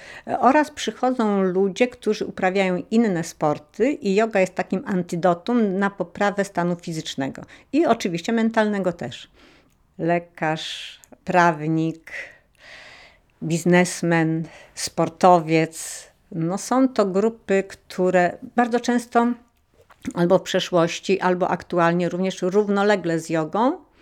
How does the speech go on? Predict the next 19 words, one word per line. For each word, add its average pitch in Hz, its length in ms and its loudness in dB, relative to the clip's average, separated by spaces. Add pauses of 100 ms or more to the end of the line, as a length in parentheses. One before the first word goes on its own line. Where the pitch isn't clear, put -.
(460)
szybka 254 380 -2
jazda 196 300 0
na 170 160 -2
rowerze, 143 640 -4
triatlony, 143 840 -4 (580)
pływanie, 151 760 0
boks, 160 800 0
y, 156 40 -10 (580)
wszelkiego 330 440 2
rodzaju 285 300 4
sporty 254 480 2
takie 220 460 0
ekstremalne, 220 760 2
silne, 202 520 -2
męskie, 202 520 -2 (280)
bo 226 80 0
jest 247 100 0
sporo 226 260 -2
mężczyzn. - 480 0